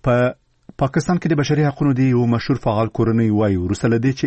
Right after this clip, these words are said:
ادریس خټک د پوځي محکمې له لوري د جاسوسۍ په تور محکوم او په څوارلس کاله بند محکوم شوی، له هیڅ شي خبر نه دی. ادریس خټک چې د پاکستان پوځي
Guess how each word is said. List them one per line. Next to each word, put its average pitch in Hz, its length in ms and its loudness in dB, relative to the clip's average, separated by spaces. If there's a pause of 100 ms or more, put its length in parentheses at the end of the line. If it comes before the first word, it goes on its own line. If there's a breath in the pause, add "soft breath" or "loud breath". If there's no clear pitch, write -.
(100)
ادریس 113 260 -2
خټک 110 320 -4
د 104 140 0
پوځي 101 340 0
محکمې 107 400 0
له 104 140 2
لوري 104 180 2
د 95 80 -4
جاسوسۍ 95 500 -2
په - 120 -8
تور 120 120 2
محکوم 107 440 0
او 98 80 0
په 101 120 -2 (140)
څوارلس 123 360 0
کاله 123 220 0
بند 120 280 0
محکوم 113 340 -4
شوی، 123 240 0 (420 loud breath)
له 101 160 2 (140)
هیڅ 151 320 -2
شي - 120 -2
خبر 95 380 -2
نه 92 200 0
دی. 92 120 0 (120)
ادریس 95 280 -2
خټک - 320 -4
چې 113 60 0 (440 loud breath)
د 110 280 0
پاکستان 110 460 -2
پوځي 107 220 0